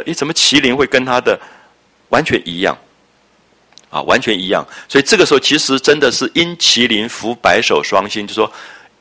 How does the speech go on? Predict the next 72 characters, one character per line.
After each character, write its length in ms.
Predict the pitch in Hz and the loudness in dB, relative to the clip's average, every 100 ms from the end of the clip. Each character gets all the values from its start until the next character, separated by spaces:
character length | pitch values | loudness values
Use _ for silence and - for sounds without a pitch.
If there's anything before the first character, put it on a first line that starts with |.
| _ | _
有 180 | 117 90 - | 4 4 2
一 60 | - - | -2 2
对 160 | 151 | 2
金 180 | - 95 | 2 -6
麒 180 | - 78 | -8 -10
麟， 100 | - - _ _ _ _ _ _ _ - | -12 -20 _ _ _ _ _ _ _ 0
所 140 | 135 | 0
以 40 | 156 | 2
一 100 | 185 | -2
对 260 | - 208 | 2 2
金 180 | - 160 | 2 -2
麒 140 | - 110 | 0 0
麟 160 | 98 | -2
它 140 | - - | -4 -2
就 100 | 139 | 0
有 140 | 82 | -2
一 20 | |
个 120 | 82 - | -2 -6
阴 180 | 110 113 | -6 -6
阳， 200 | 80 58 - _ _ - | -8 -8 -16 _ _ 0
所 120 | 143 | 4
以 100 | 139 | 4
已 60 | |
经 140 | 98 135 | 2 0
暗 240 | 165 127 | 2 2
示 220 | 117 - 120 | 0 0 0
了 100 | - | 2
将 180 | 117 | 2
来 100 | 104 | 0
它 160 | 87 98 | -2 -4
是 140 | - | 0
要 100 | 98 | 0
配 220 | - - 95 | -2 -6 -6
对 180 | - 80 - | -4 -4 -6
的， 60 | - _ _ _ _ | -18 _ _ _ _
啊， 140 | - - | -16 -2
它 100 | 113 | 0
是 120 | - | 4
要 100 | 113 | 4
配 200 | 101 113 87 | 4 2 0
对。 220 | 92 71 - - - | 0 -2 -6 -20 -4
所 140 | - | 2
以 40 | 139 | 2
他 140 | 135 | 2
就 160 | 139 131 | 4 4
把 200 | 92 80 | 4 2
这 120 | 113 | 2
个 120 | 107 | 2
东 160 | 104 101 | 2 0
西， 280 | 107 104 - _ _ | 2 0 -2 _ _
啊， 160 | 90 82 78 | 0 0 0
拿 160 | 90 85 | 2 4
在 120 | 104 | 4
手 200 | - 76 | 4 2
上， 220 | - 82 | 2 -2
说 160 | 82 82 | 0 -2
是 140 | 95 | 0
一 40 | 82 | 0
个 60 | |
文 260 | 78 85 139 | 2 2 0
采 380 | - - 67 71 | -4 -2 -4 -4
辉 280 | - 117 120 | -2 -2 -2
煌 280 | - 73 80 | -2 -4 -2
的 100 | 78 | -4
一 80 | |
个 100 | 76 | -4
金 240 | 78 104 98 | -4 -4 -4
麒 240 | - 76 | -4 -6
麟， 180 | 69 64 - - - - _ | -8 -12 -16 -20 -20 -20 _
比 160 | 101 90 | 0 0
自 200 | - 190 | 0 -2
己 200 | - | -2